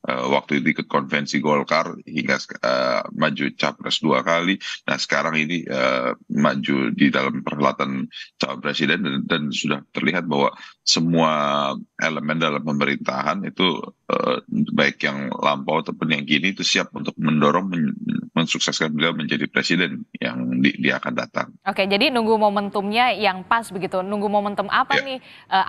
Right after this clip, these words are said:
Speaker 2: agar smooth? Apakah nanti pada saat Rapimnas Partai Demokrat hari Kamis? <laughs>
Speaker 1: Eh, nanti kita lihat ya, Mbak. Hari Kamis kan tinggal besok.
Speaker 2: Ya, itu dia. Nah,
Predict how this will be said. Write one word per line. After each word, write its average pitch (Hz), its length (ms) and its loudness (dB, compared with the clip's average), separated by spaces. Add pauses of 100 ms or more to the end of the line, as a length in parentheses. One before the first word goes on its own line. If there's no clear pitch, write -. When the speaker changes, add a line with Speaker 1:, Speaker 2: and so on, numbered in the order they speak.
Speaker 2:
agar 196 320 0
smooth? 214 320 -2
Apakah 180 320 0
nanti 180 560 0 (240)
pada 180 160 2
saat 170 320 0
Rapimnas 170 560 0
Partai 165 320 0
Demokrat 160 560 0 (160)
hari - 80 0
Kamis? 240 480 -4 (400)
<laughs> - 320 -18 (720)
Speaker 1:
Eh, 78 360 2 (120)
nanti 85 240 0
kita 87 240 0
lihat 80 240 0
ya, 73 80 -6
Mbak. 64 160 -8 (400)
Hari 92 240 2
Kamis 104 240 0
kan 135 80 0
tinggal 92 240 4
besok. 104 320 2 (640)
Speaker 2:
Ya, 214 400 2 (320)
itu 220 160 -6
dia. 220 320 4 (320)
Nah, 233 320 -2